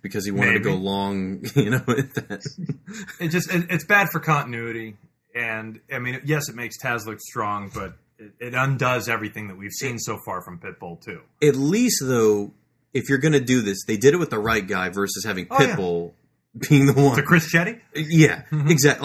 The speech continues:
Speaker 1: Like,
Speaker 2: <laughs>
Speaker 1: if anyone's gonna, like, if anyone's gonna benefit from this, they picked the right guy to put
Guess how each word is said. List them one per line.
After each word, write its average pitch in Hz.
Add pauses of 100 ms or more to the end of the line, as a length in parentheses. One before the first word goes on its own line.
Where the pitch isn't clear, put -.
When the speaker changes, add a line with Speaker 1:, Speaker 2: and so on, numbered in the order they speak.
Speaker 1:
Like, -
Speaker 2:
<laughs> - (180)
Speaker 1:
if 170
anyone's 254
gonna, 123
like, 117 (180)
if 131
anyone's 220
gonna 143
benefit 139
from 98
this, 87 (400)
they 110
picked 175
the 131
right 110
guy 104
to 92
put -